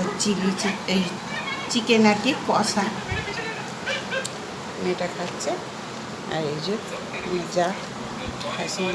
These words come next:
মাংস যা খাচ্ছে, আর এই যে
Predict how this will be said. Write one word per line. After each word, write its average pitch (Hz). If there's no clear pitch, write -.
মাংস 175
যা 160
খাচ্ছে, -
আর 165
এই 151
যে 175